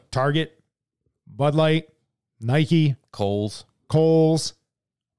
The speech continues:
Speaker 1: Fucking list, lists could go forever.
Speaker 2: I mean, I can kinda see Kohl's because I th-, I think it was, like, five years ago or something like that. Kohl's was in financial ruins, and a bunch of investors bought them. And the, the thing that sucks with, with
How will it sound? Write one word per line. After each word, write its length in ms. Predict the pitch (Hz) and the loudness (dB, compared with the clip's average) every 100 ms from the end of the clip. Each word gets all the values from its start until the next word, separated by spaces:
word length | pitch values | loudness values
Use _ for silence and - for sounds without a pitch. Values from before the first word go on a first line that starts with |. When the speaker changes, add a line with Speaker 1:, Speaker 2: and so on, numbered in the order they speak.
| - | -6
Speaker 1:
Fucking 240 | 160 151 | -4 -2
list, 320 | 143 143 - | -2 -2 -6
lists 320 | 135 165 160 - | -4 -2 -2 -6
could 180 | 151 | -4
go 200 | 143 151 | 0 0
forever. 420 | 135 131 127 - - _ | 0 -4 -4 -6 -12 _
Speaker 2:
I 60 | 151 | -2
mean, 140 | 156 | 0
I 80 | 147 | -2
can 120 | 139 | -2
kinda 300 | 139 214 240 | -2 -2 -2
see 160 | - 123 | -2 -6
Kohl's 380 | - 127 160 135 | -4 -2 -2 -4
because 400 | 127 131 120 110 | -4 -2 -2 -2
I 100 | 120 | -4
th-, 220 | - 98 | -6 -6
I 100 | 113 | -6
think 180 | 147 190 | -6 -8
it 40 | |
was, 160 | 147 110 | -6 -6
like, 140 | 95 | -6
five 300 | - 110 107 | -4 -4 -4
years 280 | 98 107 101 | -2 -4 -4
ago 140 | 95 | -4
or 60 | 95 | -4
something 200 | 101 98 | -4 -4
like 180 | 101 90 | -6 -4
that. 280 | 98 92 - _ _ _ | -4 -4 -10 _ _ _
Kohl's 420 | - 147 170 135 | -4 -2 0 -4
was 180 | 127 107 | -6 -4
in 220 | 120 110 | -2 -4
financial 480 | 101 113 107 104 101 | -4 -4 -4 -6 -6
ruins, 640 | 98 127 113 90 87 - - _ _ _ | -2 -2 -2 -4 -10 -16 -18 _ _ _
and 400 | 110 107 104 101 | -4 -2 -4 -6
a 40 | 95 | -4
bunch 200 | 127 117 | -4 -4
of 100 | 104 | -6
investors 480 | 98 131 160 110 | -2 -2 -2 -6
bought 360 | 85 110 131 127 | -4 -2 -2 -2
them. 280 | 90 92 87 _ _ _ _ _ - | -8 -10 -14 _ _ _ _ _ -6
And 480 | 113 104 101 95 - _ _ | -2 -2 -4 -8 -12 _ _
the, 120 | 104 | -6
the 160 | 101 104 | -4 -6
thing 280 | - 135 139 | -4 -2 0
that 160 | 117 | -2
sucks 320 | - 147 131 110 | -2 -2 -2 -4
with, 280 | 110 98 - | -4 -4 -8
with 200 | 104 | -10